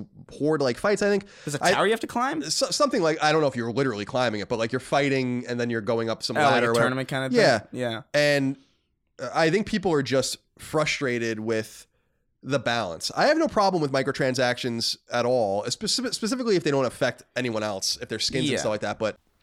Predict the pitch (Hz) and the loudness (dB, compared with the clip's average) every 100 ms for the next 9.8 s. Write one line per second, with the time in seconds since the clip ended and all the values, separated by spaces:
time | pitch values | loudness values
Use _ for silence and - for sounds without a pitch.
0 | _ 208 240 190 160 123 123 175 160 151 | _ 0 0 0 -2 -2 -2 -2 0 -2
1 | 143 131 123 123 135 - 113 123 - 123 | -2 0 -2 -2 -4 -6 -8 -14 -6 -4
2 | 123 117 113 110 110 101 - 131 127 123 | -4 -4 -4 -4 -4 -6 -10 -4 -2 0
3 | - - 139 139 131 - 135 120 113 110 | -2 -2 0 0 0 -2 0 0 0 -2
4 | 135 147 135 123 120 127 139 - - - | -2 -2 0 -2 0 0 0 -4 -14 -20
5 | - 143 143 156 175 156 - 190 190 180 | -8 -6 -6 -6 -4 -6 -4 0 0 -2
6 | 131 127 120 143 202 117 - _ 139 156 | -4 0 2 0 0 -4 -8 _ -6 -4
7 | 156 185 226 214 - - 151 160 160 160 | -2 -4 -4 -8 -12 -6 -2 0 0 0
8 | 156 147 139 127 127 117 117 113 113 113 | 2 4 4 2 0 -2 -4 -6 -6 -4
9 | 123 - 107 85 - 60 - - | -4 -4 -8 -12 -14 -18 -18 -20